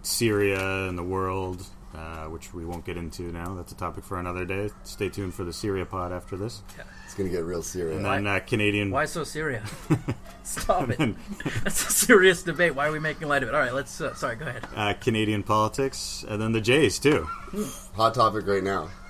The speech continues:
Speaker 1: Yeah, so about how, uh, Fairweather fans are coming out. I actually saw a whole bunch, uh, a whole bunch of girls in their pink Jays hats and everything getting on the train to go see a game this morning.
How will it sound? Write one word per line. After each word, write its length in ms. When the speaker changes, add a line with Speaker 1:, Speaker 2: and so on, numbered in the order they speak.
Speaker 1:
Yeah, 340
so 180
about 320
how, 420
uh, 320
Fairweather 340
fans 300
are 60
coming 280
out. 160
I 120
actually 320
saw 340
a 60
whole 140
bunch, 420
uh, 540
a 60
whole 100
bunch 200
of 80
girls 280
in 80
their 140
pink 300
Jays 300
hats 440
and 140
everything 300
getting 220
on 120
the 60
train 460
to 280
go 160
see 200
a 40
game 220
this 140
morning. 300